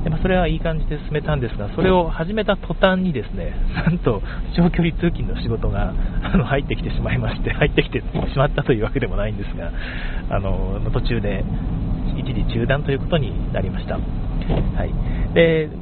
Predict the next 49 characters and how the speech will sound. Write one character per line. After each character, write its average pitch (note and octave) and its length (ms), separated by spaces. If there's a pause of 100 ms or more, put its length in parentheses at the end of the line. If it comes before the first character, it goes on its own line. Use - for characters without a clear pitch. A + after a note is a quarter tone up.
(200)
こ - 80
の A3 420 (240)
ワ G#3 160
ー - 20
カ A#3 80
ー - 20
は A3 120
つ - 120
ら G#3 100
い F#3+ 60
よ A2 140
と G#2 120
い F2+ 180
う - 40
も - 120
の G2 80
は F2+ 80
で - 120
す - 80
ね、 - 120 (120)
初 F#3+ 140
め A#3 80
て - 80
聞 - 100
く - 40
方 B2+ 180
も A2 80
い G2 40
ら A2 120
っ A2+ 40
し - 120
ゃ C#3 60
る A#2+ 80
と - 80
思 G#2 160
う - 20
の F#2+ 100
で、 A#2 120
簡 C#3 200
単 C3+ 220
に B2+ 80
説 B2 320
明 B2+ 120
し - 120
ま C#3+ 120
す - 60 (100)
と、 B2 180 (160)
私 - 280
が、 D#3+ 280